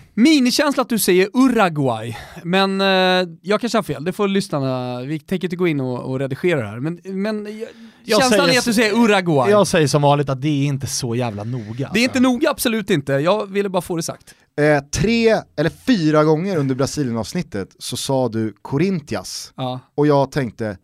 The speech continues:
Speaker 3: jag ska inte vara den snubben
Speaker 1: <laughs> Nej.
Speaker 3: som bara, "Thomas, de heter Corinthians." <laughs> Så att, alltså, jag
Speaker 1: Det
Speaker 3: vet
Speaker 1: lät
Speaker 3: att de
Speaker 1: bra.
Speaker 3: heter Uruguay. Har jag sagt Uruguay
Speaker 1: Ja.
Speaker 3: någon
Speaker 1: Nej,
Speaker 3: gång?
Speaker 1: du behöver inte göra någon stor grej. Känslan är att du säger Uruguay.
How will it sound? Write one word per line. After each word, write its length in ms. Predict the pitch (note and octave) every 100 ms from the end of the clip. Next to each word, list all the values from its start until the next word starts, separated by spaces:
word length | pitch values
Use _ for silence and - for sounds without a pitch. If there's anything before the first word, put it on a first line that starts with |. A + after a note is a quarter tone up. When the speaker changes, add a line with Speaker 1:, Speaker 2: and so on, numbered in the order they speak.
| _
Speaker 3:
jag 120 | G3
ska 100 | A#3+
inte 160 | G#3+ D#3+
vara 280 | F3+ A#3
den 200 | C#3+ A2+
snubben 440 | G2+ C#3 - G#2 F3
Speaker 1:
<laughs> 40 | G3+
Nej. 100 | D#3+
Speaker 3:
som 120 | D#3+
bara, 260 | C#3 A2 - _ _ -
"Thomas, 340 | C#3+ B2+ - -
de 120 | A#2+
heter 200 | B2 -
Corinthians." 960 | - A#2+ C3+ B2 - F2+ F2+ E2+ - G3+ - A3+ -
<laughs> 320 | - - _
Så 140 | - F3
att, 280 | - - - _ _ _ _ D#3+
alltså, 340 | D#3+ D#3 C#3+ - _
jag 140 | D#3+ E3+
Speaker 1:
Det 40 |
Speaker 3:
vet 80 | A#3
Speaker 1:
lät 120 | A#3+
Speaker 3:
att 60 | A3+
de 60 | G3+
Speaker 1:
bra. 60 | G3+
Speaker 3:
heter 220 | G3 F#3
Uruguay. 580 | F#3 F3+ D#3 D3 D3+ - _
Har 100 | -
jag 100 | E3
sagt 220 | F#3+ F3+ -
Uruguay 680 | E3 A3 G#3 E3+ C3 A2 A2 -
Speaker 1:
Ja. 160 | D#3+ G#3
Speaker 3:
någon 120 | C#3
Speaker 1:
Nej, 100 | C3
Speaker 3:
gång? 140 | - - A#3+ A#3
Speaker 1:
du 140 | G#3+ A3+
behöver 180 | A3 B3
inte 140 | B3
göra 60 | A#3+
någon 80 |
stor 200 | - A#3
grej. 360 | A3+ A#3+ C3+ D3 -
Känslan 440 | - A#3+ A3+ A3+
är 80 | F#3
att 100 | D#3
du 80 | C#3+
säger 200 | D3 C3+
Uruguay. 240 | D#3 D3+